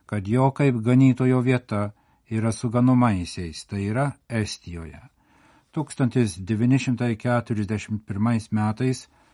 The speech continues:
rusai suėmė arkivyskupą Profitlichą, jį išvežė į Rusiją,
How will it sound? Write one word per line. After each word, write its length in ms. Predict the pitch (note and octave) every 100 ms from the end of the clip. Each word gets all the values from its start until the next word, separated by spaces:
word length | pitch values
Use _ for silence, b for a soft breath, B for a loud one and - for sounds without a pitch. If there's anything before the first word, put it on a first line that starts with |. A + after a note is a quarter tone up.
| b A2
rusai 420 | B2+ B2 A#2+ A2
suėmė 720 | - C#3+ D3 A#2 G2 F#2 F2+ -
arkivyskupą 1000 | A2 G#2 A2 G#2 G2+ F2+ A2 - G#2+ -
Profitlichą, 800 | A2 G#2 G#2+ - A2 - B2+ C3 b b b b
jį 340 | A#2 B2 A#2+ _
išvežė 720 | - D3 - - A#2 G2 G#2+ G2
į 200 | A2+ G#2
Rusiją, 540 | G2+ G2 - A#2 A#2